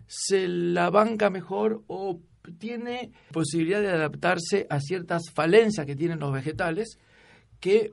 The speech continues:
eh, no tienen así las proteínas de origen animal. Por eso que a veces uno lo ilustra con este sencillo ejemplo. Hace mucho tiempo el cerebro ocupaba,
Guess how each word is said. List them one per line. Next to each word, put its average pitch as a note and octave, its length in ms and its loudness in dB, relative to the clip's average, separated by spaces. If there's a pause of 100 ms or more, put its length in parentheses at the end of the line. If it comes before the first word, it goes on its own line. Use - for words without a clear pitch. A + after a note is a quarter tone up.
(440)
eh, C#3+ 480 0
no E3+ 640 0
tienen F#3 720 -4 (100)
así D3+ 500 -4 (120)
las D3 380 0
proteínas D3+ 460 -2
de D3+ 60 0
origen D3 300 -4
animal. - 400 -12 (320)
Por C#3+ 140 -2
eso D3 200 -2
que D3 100 -4
a C3+ 40 -2
veces C#3 320 -2
uno D#3 160 -2
lo D3 100 0
ilustra E3 320 0
con D3 140 -2
este C#3+ 160 -6
sencillo E3+ 480 -4
ejemplo. - 480 -12 (1200)
Hace A3 200 -2
mucho D#4+ 240 -4
tiempo A#3+ 260 -4
el G#3+ 80 2
cerebro G#3 420 2
ocupaba, E3+ 720 -2